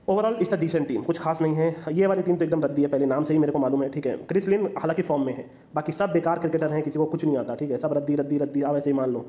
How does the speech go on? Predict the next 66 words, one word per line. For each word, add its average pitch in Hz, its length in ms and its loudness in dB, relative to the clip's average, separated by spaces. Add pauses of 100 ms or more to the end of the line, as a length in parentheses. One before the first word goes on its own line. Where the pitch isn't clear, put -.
(240)
ठीक 175 100 0
है। 143 80 2
ये 156 140 2
पता 151 240 -2
नहीं 156 100 0
कौन 160 220 2
कौन 156 140 0
cricketer 135 320 -2
हैं। - 120 -6 (1000)
जोशुआ 165 360 2
कॉब 175 240 0
last 170 220 2
year 180 80 0
कप्तानी 175 320 2
कर 156 140 0
रहे 127 100 0
थे 131 60 -2
शायद 135 180 -2
द 135 80 -2
हंड्रेड 131 340 0
में, 107 100 -4 (260)
ना 143 60 2
batting 147 280 2
पकड़ने 175 280 2
आती 175 200 2
ना 170 60 2
bowling 143 240 2
करने 120 180 -2
आती, 110 200 -4
ठीक 147 160 -6
है। 107 140 -6 (440)
David 165 200 4
विलियर्स 175 220 4
साल 165 120 0
कप्तान 147 280 0
है, 151 60 0
काफ़ी 143 200 0
अच्छी 151 160 -2
बात 131 180 0
है, - 80 -8 (280)
ये 143 80 2
wicket 139 240 -2
भी 156 80 2
लेके 156 180 2
देंगे 151 180 0
और 180 60 4
अब 139 120 -4
शायद 147 200 -2
ये 151 60 2
ऊपर 147 160 0
में 151 100 0
batting 135 200 -2
करने 127 160 -4
आएंगे, 117 300 -6
ठीक 143 100 -6
है। 123 120 -6 (440)
बाकी 170 180 0
तो 190 80 2
team 185 260 2
एकदम 170 240 0
रद्दी 135 260 -2
है, 117 60 0
ठीक 135 160 -6
है, 113 200 -6
सीधी 156 240 0
बात, - 200 -4